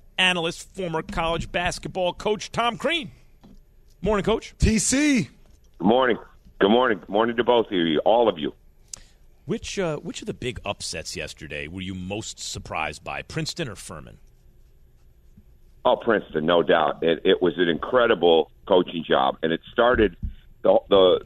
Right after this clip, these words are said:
Speaker 3: the number one key to beating Arizona is you have to take away their transition because of how well they run. Tubelis, Ballo, those guys are tremendous runners, and usually Kriisa does a fantastic job of pushing the pace.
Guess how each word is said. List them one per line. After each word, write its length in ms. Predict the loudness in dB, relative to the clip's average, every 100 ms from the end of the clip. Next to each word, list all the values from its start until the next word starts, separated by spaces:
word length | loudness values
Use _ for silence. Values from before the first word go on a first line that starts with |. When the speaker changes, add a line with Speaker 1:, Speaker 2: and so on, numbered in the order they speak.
| -10 0
Speaker 3:
the 120 | 0
number 360 | 4 2 4 4
one 260 | 4 2
key 240 | -2 -4 0
to 100 | 0
beating 360 | 2 2 2
Arizona 600 | 4 4 2 2 4 2
is 120 | 0 2
you 60 |
have 180 | 2 0
to 80 | -4
take 260 | 0 0 2
away 160 | 2
their 120 | 2
transition 600 | -2 -2 -4 0 -2 -2 -16 _ -10
because 280 | 0 2 2
of 80 | 4
how 100 | 4
well 220 | 6 6
they 100 | 4
run. 380 | 4 4 2 -2
Tubelis, 460 | -4 2 4 4 2 -4 -20 -20 -20 -20 -2
Ballo, 380 | 2 4 6 6
those 220 | 4 0
guys 320 | 2 2 2 -2
are 40 |
tremendous 600 | -2 0 2 2 0 2
runners, 400 | 2 4 2 0
and 160 | -2 0
usually 640 | 0 4 4 8 6 4 -4 -18 -12 -6
Kriisa 520 | 2 4 4 4 4
does 180 | 4 4
a 60 | 0
fantastic 840 | 2 4 2 0 0 0 -2 -4
job 480 | 2 4 4 2 2
of 160 | -2 -2
pushing 340 | 0 0 0
the 80 | -4
pace. 360 | 2 6 6